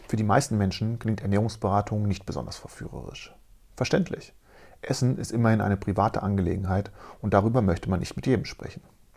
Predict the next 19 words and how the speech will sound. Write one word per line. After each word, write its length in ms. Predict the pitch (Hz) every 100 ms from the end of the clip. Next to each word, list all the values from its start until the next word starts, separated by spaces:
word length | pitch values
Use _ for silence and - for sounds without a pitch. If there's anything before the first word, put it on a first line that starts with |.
| _ _ _ _ -
Wenn 240 | 127 160
sich 160 | 139 -
Menschen 300 | 92 95 -
entscheiden, 360 | 85 87 85
über 160 | 92 85
Privates 460 | - 90 87 - -
zu 80 |
sprechen, 500 | 90 - 92 98 123 - - - -
dann 220 | 107 101
mit 160 | 117 117
jemandem, 340 | 127 127 135 - -
zu 140 | -
dem 180 | 123 127
sie 80 | 123
eine 160 | 127 123
gute 220 | 131 131
Beziehung 380 | 135 - - -
pflegen. 340 | - - 165 - - - - - - - -
Empirisch 680 | - 101 - 98 185 - -